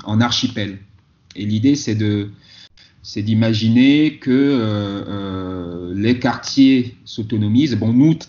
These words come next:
très radicalement, on est allé vraiment, euh, enfin, on a imaginé carrément qu'on puisse mailler le territoire avec un réseau de lieux,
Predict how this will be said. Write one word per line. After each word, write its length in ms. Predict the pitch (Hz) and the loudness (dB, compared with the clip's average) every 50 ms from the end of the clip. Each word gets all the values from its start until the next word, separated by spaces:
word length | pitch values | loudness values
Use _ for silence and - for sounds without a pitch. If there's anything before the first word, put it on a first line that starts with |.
| _ - | _ -6
très 180 | - 156 147 | -4 -2 0
radicalement, 540 | 131 127 113 113 110 113 123 113 123 135 135 | 0 0 -2 -4 -4 -6 -4 -2 -2 0 0
on 80 | 123 120 | 0 0
est 100 | 110 107 | -2 -2
allé 160 | 107 113 113 | -2 -4 -4
vraiment, 540 | 110 110 113 107 113 120 123 120 117 113 98 | -6 -6 -6 -4 -2 -2 -2 -2 -2 -4 -6
euh, 160 | 95 92 90 | -6 -8 -10
enfin, 160 | 90 - 107 101 | -10 -8 -8 -6
on 100 | 107 110 | -4 -2
a 80 | 107 | 0
imaginé 580 | 107 110 113 117 113 110 98 101 107 117 131 135 | 0 0 2 2 0 0 -2 -2 -2 -2 -2 -2
carrément 520 | 120 110 98 95 95 101 104 117 127 131 | -2 -6 -6 -6 -6 -6 -6 -6 -6 -6
qu'on 180 | 127 - 113 104 | -6 -8 -10 -10
puisse 260 | 107 - 117 110 - | -8 -8 -8 -6 -4
mailler 360 | 107 104 104 101 113 120 120 120 | -2 -2 0 2 2 2 0 0
le 140 | 120 113 101 | -2 -4 -4
territoire 600 | 101 101 101 95 101 98 - - 117 113 107 104 | -4 -6 -8 -8 -8 -8 -8 -6 -6 -6 -4 -6
avec 240 | 98 101 107 104 110 | -6 -6 -6 -6 -4
un 100 | 107 104 | -4 -2
réseau 280 | 107 110 107 120 131 | -2 -2 0 0 0
de 100 | 127 113 | 0 0
lieux, 340 | 98 95 92 98 117 - - | -2 -2 -2 -2 -2 -4 -6